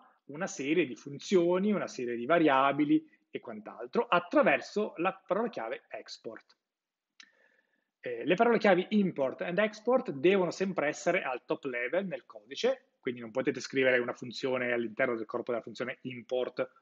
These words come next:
o export, ma devono essere nel corpo principale. E,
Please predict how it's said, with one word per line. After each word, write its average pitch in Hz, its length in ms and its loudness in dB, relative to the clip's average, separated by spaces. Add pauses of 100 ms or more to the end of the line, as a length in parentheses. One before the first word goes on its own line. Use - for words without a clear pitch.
o - 160 -8
export, 233 680 0 (300)
ma 123 120 -10
devono 123 220 -6
essere 123 420 -2
nel 113 280 -8 (100)
corpo 123 300 0
principale. 113 680 -10 (1040)
E, 240 500 2